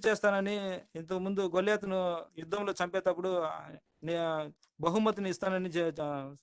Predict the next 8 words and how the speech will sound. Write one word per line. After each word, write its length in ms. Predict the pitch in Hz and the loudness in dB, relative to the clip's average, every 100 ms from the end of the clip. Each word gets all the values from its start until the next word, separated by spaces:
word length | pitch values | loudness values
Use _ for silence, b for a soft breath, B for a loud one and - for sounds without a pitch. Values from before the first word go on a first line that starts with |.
| _ | _
సౌలు 260 | - 190 196 | 0 2 2
చెప్పుకుంటాడు. 600 | 175 160 165 147 147 208 - _ _ _ | -2 -2 -4 -2 -2 -4 -8 _ _ _
అయితే, 580 | 156 185 208 208 196 180 196 _ _ _ _ _ _ - | -2 2 4 4 4 2 -2 _ _ _ _ _ _ -2
ఆ, 240 | 175 175 - - _ _ _ _ _ 175 | 0 0 -4 -20 _ _ _ _ _ 0
ఇవ్వడు, 300 | 185 208 180 180 - - - _ _ _ _ _ _ _ - _ - - | 4 4 2 -6 -18 -20 -20 _ _ _ _ _ _ _ -20 _ -20 -8
ఆ, 260 | 165 160 156 156 156 | -4 -4 -6 -10 4
భారీగా 400 | 165 202 220 214 | 8 8 8 4
ఇవ్వడు. 360 | 190 175 147 | 4 2 0